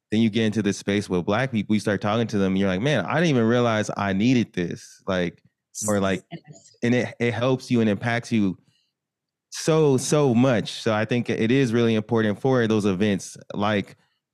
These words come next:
Speaker 1: like the cookout.
Speaker 2: Yeah, yeah. I think in my life, the things that have stood out to them, to me the most is when I found my community in places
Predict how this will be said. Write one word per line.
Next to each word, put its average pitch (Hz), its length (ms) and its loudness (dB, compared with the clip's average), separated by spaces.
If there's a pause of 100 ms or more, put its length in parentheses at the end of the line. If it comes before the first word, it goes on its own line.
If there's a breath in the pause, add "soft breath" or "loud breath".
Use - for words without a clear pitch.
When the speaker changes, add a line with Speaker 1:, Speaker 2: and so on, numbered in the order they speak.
(180)
Speaker 1:
like 123 260 -2
the 101 80 -2
cookout. - 520 -4 (460)
Speaker 2:
Yeah, 170 380 -6 (140)
yeah. 185 460 -4
I 196 60 -10
think 254 240 -6
in 233 140 2
my 185 420 -2 (500 loud breath)
life, 220 400 -2
the 220 100 2
things 233 240 0
that 190 140 0
have 190 100 -4
stood 214 220 -4
out 202 200 -4
to 214 100 -4
them, 190 320 -6 (140)
to 214 120 -2
me 202 300 0
the 214 120 0
most 202 400 -2
is 180 140 -6
when 180 160 -6
I 165 160 -4 (140)
found 208 480 -2
my 196 140 -2
community 190 540 -2
in 170 120 -4
places 180 720 -6